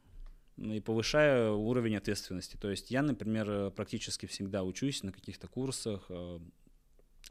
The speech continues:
переподготовке, повышении квалификации, принимаю участие вот в таких проектах замечательных, где тоже...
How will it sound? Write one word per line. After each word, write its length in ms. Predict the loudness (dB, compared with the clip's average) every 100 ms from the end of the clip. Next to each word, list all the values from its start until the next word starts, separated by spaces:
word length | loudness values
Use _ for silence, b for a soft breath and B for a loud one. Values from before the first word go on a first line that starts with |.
| -10
переподготовке, 600 | -8 -6 -8 -2 -2 -2
повышении 420 | -10 -8 -2 0
квалификации, 760 | 0 -4 -6 -6 -6 -6 -8 -10 B B B
принимаю 340 | 0 2 2 2
участие 320 | 0 -2 -4
вот 80 | -8
в 60 |
таких 260 | -4 -4 0
проектах 320 | 0 0 -2
замечательных, 540 | -2 -2 -2 -4 -4
где 100 | -2
тоже... 240 | 0 -2